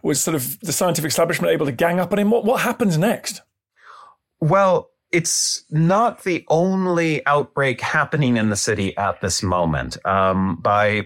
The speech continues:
Speaker 2: particular misfortune, there's an influenza outbreak happening in London just at the same time as the caterpillar outbreak. The Prime Minister of England actually dies in the influenza outbreak. So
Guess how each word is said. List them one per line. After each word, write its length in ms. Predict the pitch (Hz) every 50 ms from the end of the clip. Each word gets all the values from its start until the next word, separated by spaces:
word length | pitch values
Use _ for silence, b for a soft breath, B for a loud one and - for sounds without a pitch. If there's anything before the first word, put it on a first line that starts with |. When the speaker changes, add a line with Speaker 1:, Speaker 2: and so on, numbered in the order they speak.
| -
Speaker 2:
particular 560 | - - 120 - - 175 170 - 170 156 139
misfortune, 800 | 123 120 113 101 - - - 107 98 92 - - 104 87 87 85
there's 260 | 82 95 92 87 - -
an 80 | 101
influenza 800 | - - 123 123 120 - - 107 104 101 101 101 98 90 101 - 85
outbreak 520 | 82 80 80 - - 76 73 73 71 -
happening 420 | - 107 101 - - 104 92 90
in 160 | 90 85 82 80
London 580 | 80 78 76 73 71 80 78 76 76 76 - - _ _ _ _ _
just 340 | - - 143 139 135 - -
at 120 | 117 107
the 80 | - 107
same 300 | - - 110 98 95 90
time 320 | - - 92 90 87 85
as 100 | 85 80
the 80 | - 85
caterpillar 580 | - - 90 80 78 78 - - 82 78 67 -
outbreak. 580 | 73 - - - - - - - - - - B B B B B B B B
The 640 | - 101 95 107 101 98 98 98 98 98 98 98 90 - -
Prime 360 | - - 139 131 127 120 117
Minister 800 | 117 123 120 123 127 - - - 135 123 120 113 113 107 - _ -
of 560 | 104 104 101 98 98 98 98 95 95 95 - -
England 340 | 139 139 143 151 151 147
actually 380 | 139 101 107 - - 95 90 87
dies 520 | 82 113 117 131 139 151 156 151 143 -
in 180 | - - 123 120
the 100 | 120 120
influenza 500 | 120 123 123 143 139 135 131 123 131 -
outbreak. 380 | 131 131 131 - 135 135 131 -
So 300 | - 120 107 101 92 B